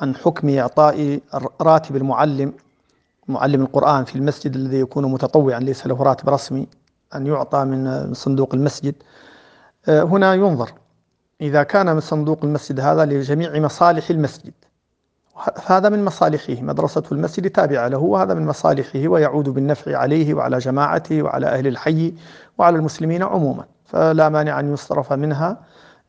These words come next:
للمعلم المتطوع الذي ليس له راتب رسمي. معلوم إذا كان له راسب-، راتب رسمي فليس له أن يأخذ ما عداه. أما هذا المتطوع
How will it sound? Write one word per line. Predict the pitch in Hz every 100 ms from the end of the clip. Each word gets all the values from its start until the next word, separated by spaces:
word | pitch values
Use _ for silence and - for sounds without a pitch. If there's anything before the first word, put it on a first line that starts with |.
| 156
للمعلم | 139 135 123 117 117 - _ _ _ _ 139
المتطوع | 131 131 147 160 135 123
الذي | 127 131
ليس | 135 -
له | 131 131
راتب | 123 -
رسمي. | 123 - - _ _ _
معلوم | - 135 127
إذا | 127
كان | 127 143
له | 135 131
راسب-، | 135 135 - - -
راتب | - 151 135 139
رسمي | 160 - 185 247 _ _ _ _
فليس | 151 139
له | 147 135
أن | 139
يأخذ | 143 - 143 156 165
ما | 175
عداه. | 123 123 120 - _ _ _ _ _ _ _ -
أما | 160 143 135
هذا | 139 170 156
المتطوع | 139 135 131 175 202